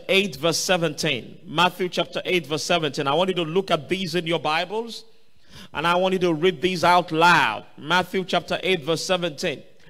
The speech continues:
These are scriptures you have to mark. You have to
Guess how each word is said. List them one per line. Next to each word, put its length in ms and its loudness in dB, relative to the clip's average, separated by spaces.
These 380 0
are 120 4
scriptures 580 -2
you 100 0
have 240 0
to 100 -4
mark. 640 2
You 160 2
have 340 2
to 380 0